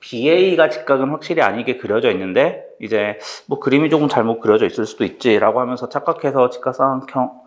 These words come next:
직각이라고 생각하면서 문제를 풀면 이제 틀리게 되는 요런 경우여서, 그림을 가지고 확신을 가지려면 이게 지금, 어, 임의의 모든 정삼각형에서 성립하는 거니까 혹시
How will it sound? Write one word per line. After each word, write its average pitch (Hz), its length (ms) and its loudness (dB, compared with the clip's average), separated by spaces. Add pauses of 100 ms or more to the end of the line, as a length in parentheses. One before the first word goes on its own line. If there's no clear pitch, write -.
(240)
직각이라고 143 600 0
생각하면서 135 500 -2
문제를 101 340 -2
풀면 104 200 -6
이제 95 120 -6
틀리게 147 360 2
되는 95 240 -6
요런 131 240 2
경우여서, 92 760 0 (760)
그림을 143 300 4
가지고 135 360 2
확신을 147 1000 2
가지려면 127 760 0 (300)
이게 110 160 0
지금, 113 220 -4
어, - 220 2
임의의 120 460 2
모든 143 260 2
정삼각형에서 123 680 -2
성립하는 135 480 0
거니까 95 720 -4
혹시 - 640 -2